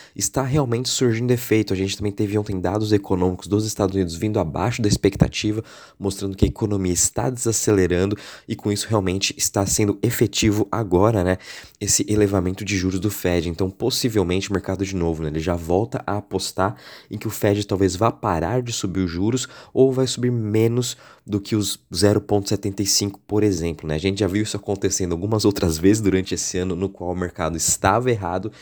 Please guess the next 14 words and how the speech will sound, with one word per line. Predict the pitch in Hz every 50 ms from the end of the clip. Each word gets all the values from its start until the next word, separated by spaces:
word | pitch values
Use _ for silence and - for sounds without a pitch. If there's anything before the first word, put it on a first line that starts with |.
| - - - - - - _ -
e | 92
o | 87
Fed | - - 101 98 98 87 -
teve | - - 104 101 123
que | 123 - -
vir | 101 95 101 101 101 95 104
e, | 104 101 98 -
e | 92 87 90 87 87 90 - -
dar | 92 98
um | 104 113 110
tom | - - 104 92 98 104 98
um | - 95 90
pouco | - - - 107 101 - - 101
mais | 98 98 101 98 98 -